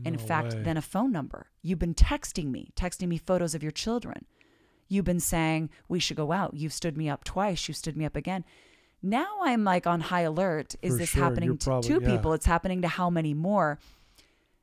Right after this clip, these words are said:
Speaker 1: Within a week, I was put on, I heard from other people, um, different dating sites,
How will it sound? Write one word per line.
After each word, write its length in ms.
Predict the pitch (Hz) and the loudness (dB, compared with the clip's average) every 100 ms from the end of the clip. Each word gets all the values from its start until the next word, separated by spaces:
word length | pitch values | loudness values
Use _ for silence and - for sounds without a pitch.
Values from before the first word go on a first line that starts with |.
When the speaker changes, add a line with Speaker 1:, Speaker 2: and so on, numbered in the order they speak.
| _ _ _ | _ _ _
Speaker 1:
Within 340 | - 175 214 214 | 0 4 6 4
a 40 | 175 | 2
week, 240 | 196 185 | 0 0
I 100 | 143 | 0
was 220 | 143 139 | 0 -4
put 300 | - - 175 - | 0 2 2 2
on, 380 | 147 131 143 165 | 2 2 0 -2
I 100 | 147 | -4
heard 300 | 131 160 143 | -2 -2 -2
from 160 | - | -6
other 120 | 139 123 | -6 -6
people, 520 | - 131 135 147 165 _ _ _ _ | -6 -6 -4 -6 -6 _ _ _ _
um, 380 | 156 143 139 - _ | -2 0 -4 -8 _
different 280 | 165 175 139 | -6 -4 -4
dating 280 | 151 131 95 | -4 -4 -6
sites, 360 | - 101 85 | -6 -6 -8